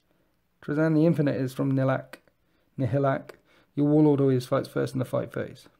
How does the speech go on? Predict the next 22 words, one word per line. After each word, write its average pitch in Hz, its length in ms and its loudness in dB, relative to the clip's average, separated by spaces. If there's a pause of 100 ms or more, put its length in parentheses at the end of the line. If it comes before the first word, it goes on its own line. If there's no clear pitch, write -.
(120)
Right, 127 220 -10
okay, 131 220 -6
done. 127 340 -4 (460)
Uh, 135 360 6
Nefrek, 156 1000 0
Skin 180 480 2
of 156 260 -2
the 156 80 4
Living 151 420 4
God. 147 300 4
Your 139 100 2
opponent 143 360 2
must 127 140 -6
subtract - 480 -6
one 160 320 2
from 143 220 0
hit 156 180 -2
rolls 151 340 0
that - 260 -12
target 170 480 2
your 165 100 4
warlord. 170 560 4